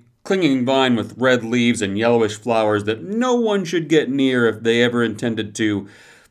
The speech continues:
leave a bathroom and have friends again. But Maxine had not seen these scans, was not part of the debarkation committee, and had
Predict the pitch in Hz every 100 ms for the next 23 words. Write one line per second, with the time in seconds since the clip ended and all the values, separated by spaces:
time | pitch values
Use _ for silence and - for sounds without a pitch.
0 | _ 156 170 180 151 120 135 127 120 117
1 | 110 104 98 90 82 _ _ - 107 98
2 | - 147 123 104 98 90 80 78 _ _
3 | _ _ _ _ _ 240 196 156 - _
4 | _ _ _ _ _ 147 254 302 - -
5 | 180 139 135 160 170 175 180 165 - -
6 | 254 156 160 165 165 175 165 - 220 170
7 | 104 87 - - _ _ - _ 196 208
8 | 202 254 269 262 - - 269 277 185 151
9 | 156 190 185 170 170 156 151 143 151 214
10 | 160 117 135 - - _ - 190 220 220
11 | 208